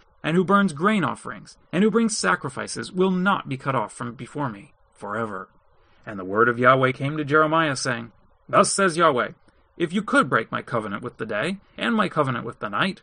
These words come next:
so that day and night would not come at their time, then my covenant could be broken with David my servant, from having a son who could rule on his throne, and with the Levites the priests my ministers.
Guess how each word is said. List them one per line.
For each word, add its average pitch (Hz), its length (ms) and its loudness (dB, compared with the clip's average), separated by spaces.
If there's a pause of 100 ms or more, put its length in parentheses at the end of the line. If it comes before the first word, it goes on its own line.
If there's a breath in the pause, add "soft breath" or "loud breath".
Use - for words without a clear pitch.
(120)
so 185 200 0
that 160 140 -6
day 185 240 2
and 165 120 -2
night 175 180 0
would 170 140 -4
not 202 260 0
come 101 200 -8
at - 60 -14
their 95 140 -6
time, 107 360 -8 (560 soft breath)
then 226 180 4
my 190 160 0
covenant 175 420 2
could 220 200 0
be 151 100 0
broken 127 320 -2
with 160 140 -6
David 196 300 -2
my 180 120 -2
servant, 220 440 0 (380 soft breath)
from 165 140 -4
having 196 300 4
a 196 60 2
son 139 440 2 (160 soft breath)
who 208 140 0
could 208 160 0
rule 214 440 6
on 160 200 0
his 214 240 -2
throne, 107 420 -6 (300 soft breath)
and 104 120 -12
with 170 160 0
the 196 80 -2
Levites 170 480 -2
the - 120 -12
priests - 460 -4
my 107 180 -10
ministers. 123 680 -4